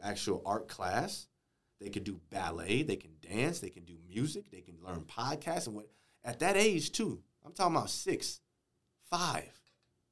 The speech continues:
And s-, I was just talking about that to my wife 'cause I'm like, "Man, I wanna give them as much, eh, I wanna expand their mind." And the only way to do that is let them see every fucking thing. Let them experience it.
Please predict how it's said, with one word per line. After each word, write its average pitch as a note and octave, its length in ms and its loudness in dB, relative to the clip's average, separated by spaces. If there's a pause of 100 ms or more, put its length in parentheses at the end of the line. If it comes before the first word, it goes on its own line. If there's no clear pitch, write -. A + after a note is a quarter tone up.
(1080)
And B2+ 60 -8
s-, B2+ 140 -2
I B2+ 80 6
was D#3+ 180 4
just D#3+ 200 2
talking D3+ 240 2
about D3 180 0
that C#3 140 -2
to - 80 -10
my C3 120 -2
wife E3 300 2
'cause C3+ 100 -10
I'm C3 120 -6
like, A2+ 160 -4
"Man, A#2 120 -10
I B2 60 -8
wanna C#3 240 -2
give B2+ 260 -6
them A#2+ 140 -14
as F#2 160 -20
much, C3 340 -8 (680)
eh, B2 180 -2
I B2 100 -4
wanna D3 200 0
expand C#3+ 580 -2
their C#3 80 -4
mind." C3 360 2
And G2+ 100 0
the G2+ 40 0
only D3 200 0
way D3 140 2
to C#3 80 2
do F#3+ 160 -4
that D3 180 -6
is A2+ 140 -6
let C3 160 -8
them C#3+ 120 -18
see - 300 -20 (220)
every B2+ 240 -20
fucking - 420 -20
thing. - 140 -20 (1040)
Let B2+ 160 -14
them C3 140 -8
experience C3 640 2
it. - 140 -16